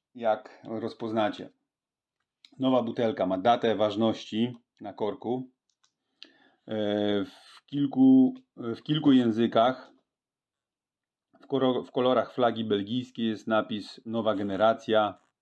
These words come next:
E, to jest dla rozpoznania. Są dwa kody kreskowe. Dwa kody kreskowe. Dlaczego? Jeden jest na sklep, jeden jest na aptekę, bo jak wiecie, jak już wcześniej kiedyś mówiłem, e, produkty marki De Ruyger można kupić, zamówić sobie w Belgii w aptekach.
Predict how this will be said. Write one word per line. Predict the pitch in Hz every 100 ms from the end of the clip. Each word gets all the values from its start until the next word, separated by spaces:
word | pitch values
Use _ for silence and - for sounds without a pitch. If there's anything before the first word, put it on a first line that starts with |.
| _ _ _ _ _ _ _ _ _
E, | 104 101 101 101 98 95 87 -
to | 104
jest | 98
dla | 98 98
rozpoznania. | 101 107 98 113 117 113 110 98 - _ _ _ _
Są | - 110
dwa | 101 127
kody | 131 139 113 113
kreskowe. | 113 107 - 110 104 117
Dwa | 104 117
kody | - 120 113
kreskowe. | 123 113 - 113 107 101
Dlaczego? | 110 - 110 95
Jeden | 110 120 117
jest | 113 117
na |
sklep, | 113 - 120 127
jeden | 113 110
jest | 107
na | 117
aptekę, | 110 - 113 104
bo | 92
jak | 101 98
wiecie, | 117 117 113
jak | 104 -
już | -
wcześniej | - - 101
kiedyś | 95 107 95
mówiłem, | 101 104 113 107 107 _ _ _ _ _ _ _ -
e, | 104 104 104 95
produkty | - 107 123 123 - 113
marki | 110 113 107 - 107 101 98
De | 104 107
Ruyger | 110 101 107
można | 104 95 101 98 -
kupić, | - - 98 90
zamówić | 104 101 95 95
sobie | - 95
w | 90
Belgii | 95 95 95
w | 101
aptekach. | 95 104 95 - -